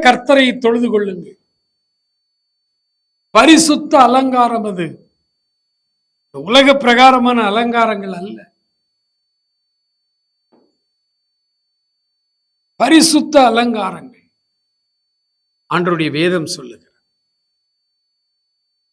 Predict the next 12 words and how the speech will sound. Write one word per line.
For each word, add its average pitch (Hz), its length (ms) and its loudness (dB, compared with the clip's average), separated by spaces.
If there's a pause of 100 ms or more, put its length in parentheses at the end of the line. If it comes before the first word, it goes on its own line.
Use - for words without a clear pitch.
கழுத்தில் 233 400 -4
உள்ள 185 140 -2 (100)
ஒரு 151 100 -12 (120)
சரப்பணி, 196 560 -6 (2000)
ஆண்டவருடைய 233 560 2 (120)
வார்த்தைகள் 240 560 2
முத்துக்களை 254 520 -2 (140)
பார்க்கிலும் 240 500 2 (260)
விலையேற 240 400 6 (140)
பெற்ற 240 180 -8 (140)
இந்த 185 120 -8 (100)
வார்த்தைகளை 170 640 -2